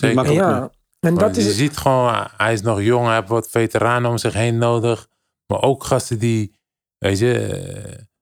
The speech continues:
Speaker 1: eh, ehm, ja, die, die hem kunnen, waardoor hij nog steeds kan
Speaker 3: Ja.
Speaker 1: shinen. Snap je?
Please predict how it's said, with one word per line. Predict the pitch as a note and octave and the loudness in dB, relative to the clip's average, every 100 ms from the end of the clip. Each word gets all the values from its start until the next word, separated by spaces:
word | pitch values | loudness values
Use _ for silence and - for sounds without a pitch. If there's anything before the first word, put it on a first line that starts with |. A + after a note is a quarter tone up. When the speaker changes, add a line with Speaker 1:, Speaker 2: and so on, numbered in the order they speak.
| _ _ _ | _ _ _
Speaker 1:
eh, | - F#2+ F#2+ F#2 | -6 -2 0 0
ehm, | F#2 F2 - _ _ | -2 -4 -10 _ _
ja, | A2+ G#2 F#2 | -2 -2 -4
die, | F#2+ A2+ A2 | -4 -4 -4
die | G#2 A2 | -2 -2
hem | F#2 A#2+ A2 | 0 -2 -4
kunnen, | - A#2 A2 G2+ F#2+ _ _ _ _ _ _ _ | -2 -2 0 -2 -6 _ _ _ _ _ _ _
waardoor | G2+ A2 A#2+ | 0 2 2
hij | A#2+ | 2
nog | A#2 A2+ | 0 0
steeds | - C3+ C3 | 0 0 0
kan | A#2 | -2
Speaker 3:
Ja. | |
Speaker 1:
shinen. | F#2 - C3+ B2+ F#2 E2+ - _ _ | -2 0 0 0 -4 -8 -12 _ _
Snap | G#2 A2 | -2 0
je? | D3 | 0